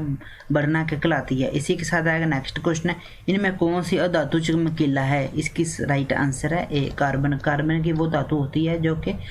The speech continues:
अधातु चमकीला है। इसी के साथ आएगा नेक्स्ट क्वेश्चन है, टीन और सीसा मिश्र धातु को क्या कहते हैं? इसका right answer है बी, cylinder। Cylinder को जो कि हमें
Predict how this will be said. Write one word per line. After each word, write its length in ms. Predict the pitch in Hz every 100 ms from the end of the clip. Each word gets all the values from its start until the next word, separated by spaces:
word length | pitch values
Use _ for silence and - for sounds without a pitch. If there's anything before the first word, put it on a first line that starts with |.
| - - -
अधातु 360 | 175 156 139
चमकीला 520 | 160 170 156 147 143 143
है। 180 | 143 135
इसी 300 | - 143 175
के 80 | 165
साथ 240 | 170 156
आएगा 180 | 160 165
नेक्स्ट 340 | 151 135 - -
क्वेश्चन 340 | 165 165 185
है, 60 | 208 - - - -
टीन 400 | 175 170 180 220 233
और 260 | - 190
सीसा 440 | 196 - 170 165 185
मिश्र 340 | 165 160 180
धातु 280 | 175 147 156
को 120 | 156
क्या 200 | 170 175 175
कहते 320 | 156 147 151
हैं? 160 | 143 139 - - 165
इसका 260 | 151 -
right 360 | 160 139 139 - - - -
answer 380 | 143 139 - 151
है 120 | 190 196 - - - -
बी, 240 | 147 147 - -
cylinder। 520 | - 170 165 147 139 135
Cylinder 440 | 165 170 165 165
को 160 | 165 190
जो 160 | 170
कि 120 | 175 185
हमें 260 | 180 175